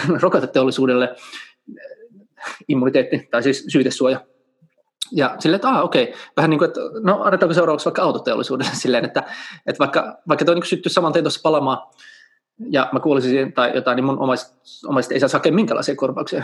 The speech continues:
<laughs> niinku niiltä. Ja, ja sit vielä tehty semmoinen päätös, että itse asiassa, jos siitä tehdään joku ilmoitus, niin sitä ei itse asiassa edes niinku merkata mihinkään eikä <laughs> niinku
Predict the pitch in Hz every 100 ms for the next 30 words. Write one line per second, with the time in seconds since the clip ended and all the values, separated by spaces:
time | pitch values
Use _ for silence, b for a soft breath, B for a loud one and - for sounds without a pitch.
0 | - - 110 - - 123 113 117 - B
1 | B B - 143 143 139 135 - - 156
2 | 143 175 123 - - 143 143 170 165 143
3 | 139 - 139 135 160 190 143 147 131 127
4 | 139 - B B B _ 127 131 135 127
5 | 131 139 - 139 127 123 127 120 120 131
6 | - 123 127 120 127 127 - 139 104